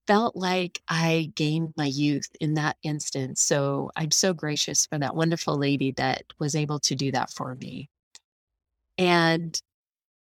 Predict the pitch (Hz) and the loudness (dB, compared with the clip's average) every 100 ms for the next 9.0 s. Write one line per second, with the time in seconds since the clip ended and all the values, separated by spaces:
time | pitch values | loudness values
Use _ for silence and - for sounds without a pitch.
0 | _ _ _ - 170 208 247 302 311 311 | _ _ _ -14 -2 2 4 4 4 2
1 | - 175 170 170 170 170 - - - 196 | 2 2 2 2 0 -2 -6 -8 0 2
2 | 180 180 165 160 - 147 147 143 143 131 | 2 2 0 -2 -2 -2 -2 -2 -2 0
3 | 131 135 - 139 139 156 147 - 147 135 | -2 -4 -4 -6 -4 -4 -4 -2 -2 -4
4 | - 160 151 - 135 120 131 - _ _ | -4 -4 -4 -4 -2 -4 -6 -10 _ _
5 | _ _ _ _ _ _ _ _ _ _ | _ _ _ _ _ _ _ _ _ _
6 | _ _ _ _ _ _ _ - - - | _ _ _ _ _ _ _ -4 -2 2
7 | 190 240 277 - 185 185 175 170 170 180 | 2 4 2 2 0 0 0 0 -2 -2
8 | 160 156 151 147 151 - - 160 147 | -2 -2 0 -2 -4 -2 -2 -2 -4